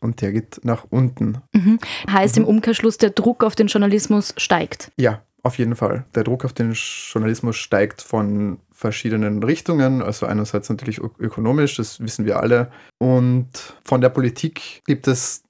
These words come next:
Speaker 1: dadurch natürlich größeres, äh, Einflusspotenzial, das auch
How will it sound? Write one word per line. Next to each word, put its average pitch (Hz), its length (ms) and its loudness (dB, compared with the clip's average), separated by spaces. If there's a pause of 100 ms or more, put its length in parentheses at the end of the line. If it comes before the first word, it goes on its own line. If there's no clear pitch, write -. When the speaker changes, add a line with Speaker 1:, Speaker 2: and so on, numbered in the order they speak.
(420)
Speaker 1:
dadurch 135 400 0
natürlich 123 480 -2
größeres, 123 420 0
äh, 104 320 0
Einflusspotenzial, 127 1080 0 (440)
das - 180 -2
auch - 140 -2